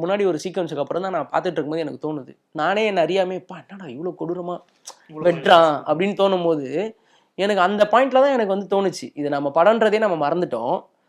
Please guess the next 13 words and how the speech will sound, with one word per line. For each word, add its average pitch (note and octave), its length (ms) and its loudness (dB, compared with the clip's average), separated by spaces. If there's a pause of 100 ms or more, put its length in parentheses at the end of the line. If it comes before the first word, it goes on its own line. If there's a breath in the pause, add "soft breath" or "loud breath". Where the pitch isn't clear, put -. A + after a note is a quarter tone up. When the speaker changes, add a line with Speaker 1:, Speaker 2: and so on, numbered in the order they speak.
(280)
Speaker 1:
நடிச்ச F3+ 320 2
நம்ம F#3 320 4
மறந்துட்டோம். D#3+ 440 2
அங்க D#3+ 180 -2
என்ன F#3+ 220 2
நம்மளுக்கு F#3+ 340 0
காட்டுதுன்னா, E3 580 0
ஒரு D#3+ 160 -6
போர் A#3+ 300 6
வந்து F#3+ 220 -4
எவ்வளோ E3+ 240 0
வந்து D3 280 -6
கொடூரமானது. C3 640 -8